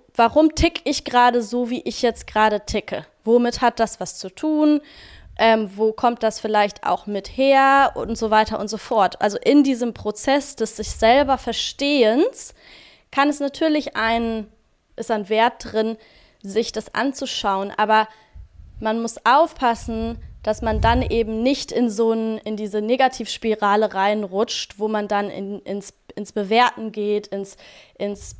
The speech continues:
Verurteilen geht und so weiter. Ich glaub, in dem Moment driftet man dann ab und es passiert schnell so und es ist okay, dass es passiert, aber dann darf man sich auch wieder dran erinnern oder sich da quasi, ähm, auch bewusst machen, hey, und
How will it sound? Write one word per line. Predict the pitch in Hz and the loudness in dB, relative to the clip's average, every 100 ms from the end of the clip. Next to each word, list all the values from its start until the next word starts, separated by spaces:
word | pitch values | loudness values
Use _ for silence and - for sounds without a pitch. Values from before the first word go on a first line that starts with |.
| - | -12
Verurteilen | - - 254 247 226 214 214 208 | -10 0 2 2 2 2 2 0
geht | 202 208 202 | -2 -2 -2
und | 202 | -4
so | 202 208 | -8 -4
weiter. | 220 226 196 190 | -2 -2 -2 -6
Ich | 190 | -4
glaub, | 202 220 | -6 -4
in | 208 | -8
dem | 208 | -6
Moment | 220 214 208 208 | -6 -2 -2 -2
driftet | 220 - 214 | -4 -4 -8
man | 214 202 | -6 -6
dann | 202 | -4
ab | 190 185 | -6 -2
und | 208 | -4
es | 226 | -2
passiert | 294 277 285 | -2 -2 -4
schnell | - 247 233 202 170 _ | -2 2 4 4 0 _
so | - 165 | -8 -6
und | - | -6
es | 196 - | -8 -12
ist | - | -12
okay, | 214 - 233 214 | -12 0 2 2
dass | 202 - | -2 -6
es | - | -14
passiert, | 202 - 214 185 - | -12 -8 -4 -4 -2
aber | 202 202 - - - - | 0 0 -2 -20 -20 -6
dann | 208 | 0
darf | 208 220 | 2 2
man | 226 208 | -2 -6
sich | 214 | -8
auch | - - | -8 -4
wieder | 202 | -4
dran | 202 202 | -2 -4
erinnern | 190 185 214 214 214 208 | -4 -4 -2 -2 -2 -4
oder | 196 190 | -6 -8
sich | 196 | -8
da | 196 190 | -6 -6
quasi, | 190 196 190 185 196 190 - _ _ | -6 -8 -8 -6 -10 -12 -20 _ _
ähm, | 202 196 196 196 - | -6 -4 -6 -10 -6
auch | 190 - | -6 -6
bewusst | _ 190 214 - - | _ -6 -6 -6 -8
machen, | 196 196 | -8 -8
hey, | 185 202 196 | -6 -2 0
und | - 196 | -2 -10